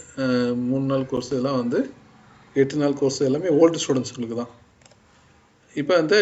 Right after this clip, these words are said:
டென் டேஸ் கோர்ஸ்னு பார்க்கணும். ரெண்டாயிரத்தி இருபத்தி மூணு டென் டேஸ் கோர்ஸ் இப்ப முடிஞ்சிருச்சு.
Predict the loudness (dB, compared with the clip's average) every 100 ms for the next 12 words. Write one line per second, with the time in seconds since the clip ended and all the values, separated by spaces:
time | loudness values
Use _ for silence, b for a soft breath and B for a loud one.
0 | 4 2 2 2 2 2 0 0 0 0
1 | 0 -4 -6 -6 2 2 2 0 -2 -2
2 | -6 -6 -4 -4 -2 -4 -2 -6 -4 -6
3 | -2 -2 -2 -4 -6 -4 -4 -4